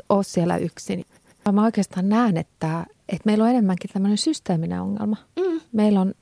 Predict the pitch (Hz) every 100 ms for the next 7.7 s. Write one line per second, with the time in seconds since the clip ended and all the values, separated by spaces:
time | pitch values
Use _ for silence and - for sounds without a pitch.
0 | - 226 208 180 175 170 190 185 180 175
1 | 175 202 190 - 175 180 180 170 190 190
2 | 202 196 - - 180 190 - 208 196 202
3 | 208 214 208 220 220 - - _ - _
4 | - _ - 190 - 180 185 180 190 -
5 | _ - 196 190 - 185 180 - _ 190
6 | 190 185 214 - 180 - 190 185 190 185
7 | 185 180 - 202 - 196